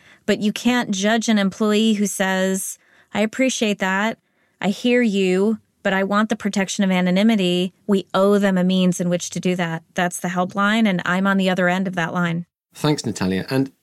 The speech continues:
Speaker 2: could you tell us how integrity aligns with our values, which are obviously such an important pillar of modern A B B?
Speaker 1: It is so important, and thank you for the question. Integrity underpins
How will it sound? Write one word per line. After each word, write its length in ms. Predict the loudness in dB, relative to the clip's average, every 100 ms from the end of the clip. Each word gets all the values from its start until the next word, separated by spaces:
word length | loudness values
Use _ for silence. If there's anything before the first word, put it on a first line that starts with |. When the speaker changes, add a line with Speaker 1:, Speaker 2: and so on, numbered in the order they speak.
| _ -4
Speaker 2:
could 160 | -2
you 80 | 0
tell 200 | 0 2
us 100 | 2
how 140 | 0 -4
integrity 560 | -4 -4 -2 -2 0
aligns 480 | 2 2 2 0 0
with 100 | 0
our 140 | -2
values, 360 | 0 0 0 0
which 160 | -2 -4
are 80 |
obviously 340 | -2 -2 -2 -4
such 280 | -4 -4 -2
an 60 |
important 520 | -2 -2 -4 -4 -6
pillar 260 | -2 -2 0
of 200 | -2 -2
modern 360 | 0 2 0 0
A 160 | 0
B 120 | 0
B? 320 | 0 0 0 -4 _ _ _ _ -4
Speaker 1:
It 160 | -2
is 200 | 2 0
so 160 | 0 0
important, 520 | 0 0 -2 0 -2
and 140 | -2 0
thank 180 | 0
you 80 | 0
for 100 | -2
the 60 | -2
question. 480 | -4 -4 -2 -4 -4 -10 -20 _ _
Integrity 540 | 0 0 0 -2 0 0
underpins 800 | 0 0 0 0 0 2 0 -4